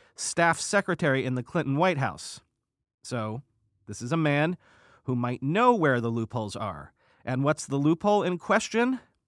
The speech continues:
His service, called Locast, is a free streaming service with currently sixty thousand users, but it's also a non-profit. Quote,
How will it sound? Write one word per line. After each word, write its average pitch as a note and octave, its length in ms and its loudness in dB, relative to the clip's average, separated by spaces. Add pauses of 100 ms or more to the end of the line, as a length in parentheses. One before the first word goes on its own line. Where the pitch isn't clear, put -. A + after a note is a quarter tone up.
(500)
His G3+ 160 2
service, G3+ 540 2
called D#3+ 340 4 (380)
Locast, C#3 800 2 (600)
is D3+ 180 0
a E3+ 120 2
free G#3 320 -2
streaming F#3 400 0
service D#3 520 0
with A#2 220 -6
currently B2+ 380 -2
sixty C3 640 -4
thousand B2+ 520 0
users, C3+ 440 -2 (480)
but F3+ 100 8
it's G3+ 140 4
also G#3+ 480 4
a E3+ 140 2
non-profit. D#3+ 1120 0
Quote, C3+ 380 0